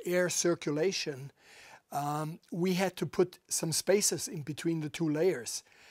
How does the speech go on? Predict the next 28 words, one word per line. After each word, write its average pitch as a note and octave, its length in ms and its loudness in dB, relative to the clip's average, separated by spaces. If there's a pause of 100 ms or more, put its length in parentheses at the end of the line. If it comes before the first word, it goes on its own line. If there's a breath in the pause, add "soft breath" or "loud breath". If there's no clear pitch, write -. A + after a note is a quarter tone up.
(180 soft breath)
And D#3 140 -6
this F#3 200 2
is F3+ 160 -2
where E3 120 -2
we D#3+ 160 -2
are D3+ 80 -4
using D3 580 -6 (160)
air D#3 160 -4
packs. - 500 -14 (640)
So F#3 400 4
how G3+ 220 6
to G#3+ 140 0
get G#3 240 4
the, F#3 420 4 (240)
uh, D3 240 0 (100)
air F#3 600 2 (240)
ventilation F3 760 2
into - 360 0
these E3+ 260 0
two F3 160 -2
layers? D#3 600 2 (400 loud breath)
It's D3 120 -4
very D#3+ 260 0
easy. E3+ 400 0 (520 soft breath)
You D3+ 120 -4
just F3 340 -2
open D#3 440 -6
the, C#3 280 -6